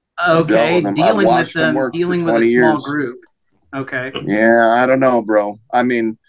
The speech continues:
Speaker 1: you know, and that's where we can agree to disagree, right?
Speaker 2: Yeah,
Speaker 1: And that's
Speaker 2: and
Speaker 1: where
Speaker 2: the
Speaker 1: some
Speaker 2: Chinese
Speaker 1: states
Speaker 2: are
Speaker 1: can do what they
Speaker 2: already here.
Speaker 1: want, and other
Speaker 2: Yeah,
Speaker 1: states
Speaker 2: the
Speaker 1: can do
Speaker 2: Chinese are already here.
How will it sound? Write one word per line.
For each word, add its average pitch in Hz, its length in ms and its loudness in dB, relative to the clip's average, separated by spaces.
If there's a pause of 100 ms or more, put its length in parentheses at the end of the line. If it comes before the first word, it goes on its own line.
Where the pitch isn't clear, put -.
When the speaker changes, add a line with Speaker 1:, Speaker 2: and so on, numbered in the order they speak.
(180)
Speaker 1:
you 165 140 4
know, 170 120 4
and 165 140 2
that's 185 180 0
where 175 100 2
we 165 120 4
can 151 160 -6
agree 139 240 -2
to 123 100 -6
disagree, 113 560 -8 (220)
right? 120 320 0
Speaker 2:
Yeah, 247 300 0
Speaker 1:
And 123 120 2
that's 143 180 2
Speaker 2:
and - 40 -6
Speaker 1:
where 127 80 4
Speaker 2:
the 190 60 4
Speaker 1:
some 156 140 2
Speaker 2:
Chinese 127 120 -4
Speaker 1:
states 139 260 0
Speaker 2:
are - 60 -4
Speaker 1:
can 120 140 0
do 143 120 2
what 131 140 0
they - 140 -4
Speaker 2:
already 123 80 2
here. 131 80 0
Speaker 1:
want, 151 160 -4 (320)
and 123 180 0
other 131 180 0
Speaker 2:
Yeah, 247 100 0
Speaker 1:
states 131 260 0
Speaker 2:
the - 60 -12
Speaker 1:
can 254 80 2
do 269 100 4
Speaker 2:
Chinese 202 220 0
are 156 140 -4
already 156 240 0
here. 120 460 -10